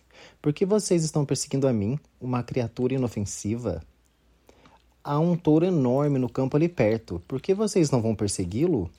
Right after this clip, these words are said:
Os cães, acreditando na raposa, abandonaram a busca pela raposa e correram para o campo em busca do touro.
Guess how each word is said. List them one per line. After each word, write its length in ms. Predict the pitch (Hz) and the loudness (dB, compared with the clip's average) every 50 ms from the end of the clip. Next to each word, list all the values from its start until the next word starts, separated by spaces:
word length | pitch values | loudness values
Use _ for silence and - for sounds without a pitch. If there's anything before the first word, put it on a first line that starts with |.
| _ - - _ _ _ _ _ _ | _ -20 -20 _ _ _ _ _ _
Os 180 | 156 151 - - | -4 -4 -2 -6
cães, 460 | - - 123 120 117 120 120 - - | -6 -6 -4 -2 -2 -2 -4 -6 -8
acreditando 760 | - 113 107 - 131 123 113 110 113 - - 127 147 156 160 | -10 -10 -10 -4 -4 -4 -2 -2 -4 -4 -4 -4 -2 -2 -2
na 80 | 139 117 | -2 -2
raposa, 560 | 117 107 98 - - 104 110 104 90 95 - - | -2 -4 -4 -4 -2 0 0 0 0 -2 -4 -4
abandonaram 800 | 87 98 98 92 117 123 123 123 117 110 113 123 143 160 165 | -4 -4 -2 0 -2 0 2 2 2 2 0 0 -2 -2 -2
a 60 | 156 | -4
busca 440 | 135 120 117 123 127 - - 135 120 | -4 -4 -4 -4 -4 -4 -4 -6 -4
pela 220 | - 113 98 95 95 | -2 -2 -2 0 0
raposa 680 | 110 131 - - 113 107 107 110 110 123 117 113 - | 0 -2 -4 -4 -2 -2 -2 -2 -2 -2 -4 -4 -4
e 120 | - 127 120 | -6 -8 -4
correram 480 | - 151 131 107 123 123 127 131 135 | -2 -2 -2 0 0 0 0 0 -2
para 240 | 131 - 135 135 135 | -2 -4 -4 -4 -4
o 20 | |
campo 500 | 135 - - 110 110 110 98 - - - - - | -6 -6 -6 -4 -4 -4 -4 -6 -10 -14 -14 -10
em 140 | 131 127 120 | -8 -6 -4
busca 320 | 101 110 113 - - 131 | -4 -4 -4 -2 -4 -4
do 140 | 123 151 160 | -4 -4 -6
touro. 400 | - - 113 95 87 85 82 | -2 -2 0 0 0 -2 -6